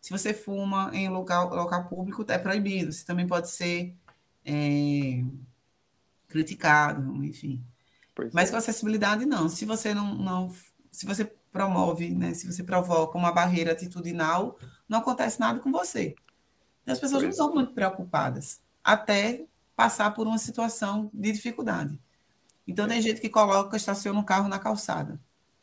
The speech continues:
Speaker 1: E tá ali todos os dias, estacionando o carro na calçada, botando lixo na calçada, bota um jardim, um, um, um vaso. Até precisar usar aquela calçada,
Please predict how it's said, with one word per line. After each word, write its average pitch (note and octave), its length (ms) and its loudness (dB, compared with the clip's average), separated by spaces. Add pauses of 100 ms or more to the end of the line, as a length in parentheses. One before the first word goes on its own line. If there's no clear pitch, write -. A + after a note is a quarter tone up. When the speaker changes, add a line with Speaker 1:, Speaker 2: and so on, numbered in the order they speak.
(180)
Speaker 1:
E B3+ 340 0
tá G#3+ 140 0
ali G#3 120 0
todos B3 240 -2
os F#4+ 160 -6
dias, D#3 300 0
estacionando F3+ 560 -2
o - 20 -10
carro F#3 160 -4
na F3+ 80 -2
calçada, F#3+ 380 0
botando F#3 360 0
lixo E3+ 240 0
na F3 100 -6
calçada, F#3 680 0 (560)
bota F3+ 300 6
um F#3 80 0
jardim, F#3+ 840 2
um, F3+ 360 -2
um, D#3+ 320 -10 (880)
um E3 40 -8
vaso. F3 540 2 (1200)
Até F#3 320 6
precisar F#3+ 760 2
usar F#3 220 2
aquela G3+ 240 0
calçada, D#3 720 -4